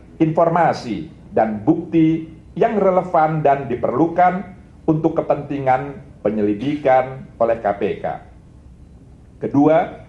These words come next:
Kementerian Agama sepenuhnya akan kooperatif dengan penanganan hukum oleh K P K agar kasus ini dapat segera diselesaikan secara tuntas dan cepat. Hal ini merupakan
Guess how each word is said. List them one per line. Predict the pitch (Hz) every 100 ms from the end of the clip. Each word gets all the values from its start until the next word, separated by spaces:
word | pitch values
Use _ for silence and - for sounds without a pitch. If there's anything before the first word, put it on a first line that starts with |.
| - - - - -
Kementerian | 123 123 131 120
Agama | 127 127 151 180
sepenuhnya | 196 - - 160 156 151 151 143
akan | 143 147 151
kooperatif | 135 - 247 - 175 170 165 160 -
dengan | 135 135 135 -
penanganan | - 123 120 139 190 190 180 156
hukum | 165 170 160 151
oleh | 139 131 -
K | 113
P | - 185 196
K | 196 202 202 - - - - - - -
agar | 180 180 185
kasus | 185 175 190 -
ini | 208 190 143 110
dapat | 110 117 113
segera | - 135 104 123 175
diselesaikan | 185 180 170 156 160 151 151 143
secara | 151 170 170 165 165 165 - -
tuntas | 240 202 - 107 -
dan | 110 98 -
cepat. | - 135 98 - - - - - - - -
Hal | 117 117 156
ini | 160 175
merupakan | 160 151 143 -